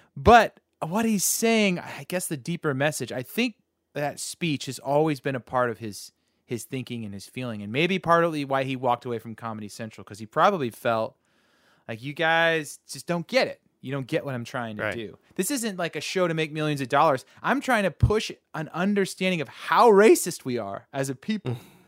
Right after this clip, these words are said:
Speaker 2: <laughs> Yeah.
Speaker 1: You know,
Speaker 2: Or
Speaker 1: through
Speaker 2: just,
Speaker 1: these
Speaker 2: yeah,
Speaker 1: jokes.
Speaker 2: just, just hit those nerves of prejudice, racism, discrimination, uh, what it all, what it all is and what it means, and expose the, the silliness and the ugliness of it
Speaker 1: How did
Speaker 2: all.
Speaker 1: you feel when you listened to it?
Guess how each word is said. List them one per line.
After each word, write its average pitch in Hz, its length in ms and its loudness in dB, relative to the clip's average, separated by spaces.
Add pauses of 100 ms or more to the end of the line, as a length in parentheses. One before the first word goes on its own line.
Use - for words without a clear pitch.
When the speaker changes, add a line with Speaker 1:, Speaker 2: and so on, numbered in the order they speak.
(120)
Speaker 2:
<laughs> - 420 -20
Yeah. 151 240 2 (240)
Speaker 1:
You 170 100 -2
know, 196 160 4
Speaker 2:
Or 247 100 6
Speaker 1:
through 240 100 2
Speaker 2:
just, 330 120 6
Speaker 1:
these 294 160 6
Speaker 2:
yeah, - 80 6
Speaker 1:
jokes. - 440 2 (460)
Speaker 2:
just, - 320 0
just 170 220 0
hit 175 180 0
those 160 260 2
nerves 135 540 0
of 120 480 -2
prejudice, 117 560 -2 (640)
racism, 113 720 -4 (400)
discrimination, 110 1080 -4 (400)
uh, 107 240 -4
what 127 280 2
it 123 100 0
all, 120 220 2
what 165 220 4
it 170 80 4
all 147 180 4
is 131 240 2
and 123 100 -4
what 123 100 0
it 110 80 -2
means, 127 280 -2
and 131 100 0
expose 170 580 0
the, 170 140 -6 (100)
the 160 180 -2
silliness 165 520 0
and 123 100 -4
the 131 80 2
ugliness 156 400 0
of 90 120 -6
it - 40 -2
Speaker 1:
How 151 80 6
did 170 80 2
Speaker 2:
all. 147 60 0
Speaker 1:
you 170 80 2
feel 113 200 0
when 95 100 -4
you 92 120 -6
listened 95 320 -10
to 85 100 -12
it? 85 140 -16